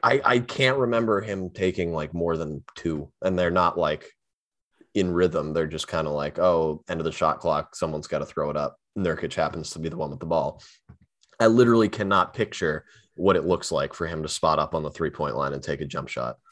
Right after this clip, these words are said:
where you, where you can with most players, 'cause they've at least taken them throughout their career, but he is definitely not one of them. The one hundred and four threes over, uh, s-, uh, nine seasons was definitely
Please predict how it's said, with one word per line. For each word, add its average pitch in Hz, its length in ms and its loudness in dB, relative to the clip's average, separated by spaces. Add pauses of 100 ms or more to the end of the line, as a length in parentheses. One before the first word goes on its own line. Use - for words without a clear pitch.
(240)
where 139 160 8
you, 156 100 12
where 151 160 10
you 147 160 8
can 123 380 0
with 87 140 -4
most 104 260 2
players, 69 300 -4
'cause 85 180 -2
they've 85 160 2
at 76 100 0
least 85 220 -2
taken 87 260 0
them 95 160 -2
throughout 110 300 4
their 110 120 2
career, 117 320 0
but 80 280 0 (420)
he 127 180 4
is 104 140 4
definitely 98 320 2
not 85 220 0
one 76 160 -2
of 69 100 -6
them. 71 220 -6
The 98 80 2
one 101 160 2
hundred 123 260 2
and 95 120 -4
four 92 260 0
threes 76 500 -6 (240)
over, 73 380 -2
uh, 71 200 0 (460)
s-, - 100 -10
uh, 80 140 2
nine 71 260 -4
seasons 71 440 -8
was 80 120 -8
definitely 69 480 -4